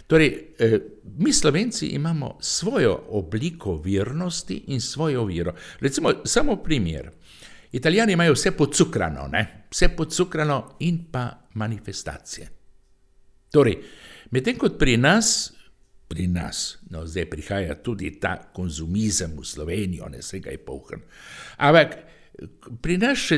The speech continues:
zmeraj v Sloven-, slovenski vernik še zmeraj čuti, da je zakrament zakrament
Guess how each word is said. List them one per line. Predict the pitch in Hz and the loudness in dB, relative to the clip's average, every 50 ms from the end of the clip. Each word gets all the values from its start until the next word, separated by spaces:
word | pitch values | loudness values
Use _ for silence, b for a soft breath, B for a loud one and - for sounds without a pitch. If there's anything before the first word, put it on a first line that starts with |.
| 131 123 | 2 2
zmeraj | 147 156 175 208 240 254 233 220 214 - - | 0 2 2 4 4 4 4 2 2 0 -2
v | 123 117 - | -4 -4 -4
Sloven-, | - - 123 123 120 127 151 170 190 180 - - - | -2 0 0 0 2 0 0 -2 -2 -4 -6 -12 -10
slovenski | - - - 120 117 165 214 226 214 - - 143 120 | -8 -2 0 4 4 6 6 6 4 4 4 2 2
vernik | 95 95 92 95 95 131 160 175 170 - - | 2 2 2 0 0 0 -4 -4 -6 -6 -6
še | - 107 101 | -6 -4 -4
zmeraj | 120 147 170 165 160 139 - - | -2 -2 0 2 2 0 0 -2
čuti, | - - - 98 92 90 - - 160 170 170 170 B B B B B B B B | -8 -6 -6 -6 -6 -6 -8 -8 -6 -6 -6 -8 B B B B B B B B
da | - 85 - 165 | 0 4 6 6
je | 185 175 160 156 151 151 139 - - | 6 6 4 4 2 0 -2 -8 -10
zakrament | - 92 87 110 123 135 - - - 104 104 104 104 117 135 147 156 147 147 - - - | -10 -6 -4 -4 -4 -4 -4 -6 -6 -4 -4 -4 -2 0 0 0 0 -2 -6 -12 -12 -10
zakrament | 110 98 92 110 120 120 120 - 110 98 87 87 98 123 143 117 80 80 71 - _ _ b | -8 -6 -4 -4 -4 -4 -6 -8 -6 -6 -4 -4 -2 -2 -4 -4 -4 -6 -12 -14 _ _ b